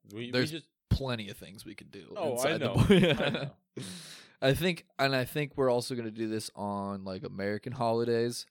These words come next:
Speaker 2: not Veteran or Memorial Day, Memorial Day, 'cause that would be really fucked of us to do that on either one of those. But, like,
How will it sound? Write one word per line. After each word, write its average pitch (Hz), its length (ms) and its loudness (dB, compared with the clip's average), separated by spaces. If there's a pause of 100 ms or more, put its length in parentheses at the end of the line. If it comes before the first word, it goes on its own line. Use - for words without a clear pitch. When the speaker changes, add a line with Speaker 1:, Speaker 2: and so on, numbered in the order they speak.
(400)
Speaker 2:
not 113 340 0
Veteran 117 420 0
or 113 100 -4
Memorial 117 540 0
Day, 117 400 0 (180)
Memorial 113 460 -2
Day, 113 260 -2 (540)
'cause - 340 -12
that 95 160 -8
would - 140 -18
be 69 80 -16
really - 220 -18
fucked - 400 -12
of - 100 -14
us 98 220 -6
to 107 260 -10 (360)
do 92 180 -6
that - 260 -10
on 85 180 -10
either 90 220 -12
one 90 100 -12
of 87 80 -12
those. 104 240 -6
But, - 160 -12
like, - 140 -18